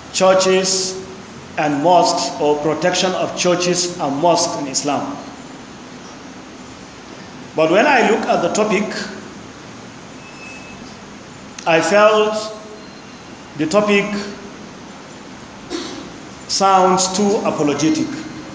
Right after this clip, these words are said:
And not only too apologetic, in Islam,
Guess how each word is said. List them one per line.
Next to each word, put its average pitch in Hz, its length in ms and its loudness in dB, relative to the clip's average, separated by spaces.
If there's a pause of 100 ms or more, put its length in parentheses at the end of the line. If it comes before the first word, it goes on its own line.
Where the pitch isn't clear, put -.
(2250)
And 160 180 4
not 240 220 4
only 226 360 4
too 208 160 4
apologetic, 185 720 2 (3250)
in 175 140 -2
Islam, 208 880 2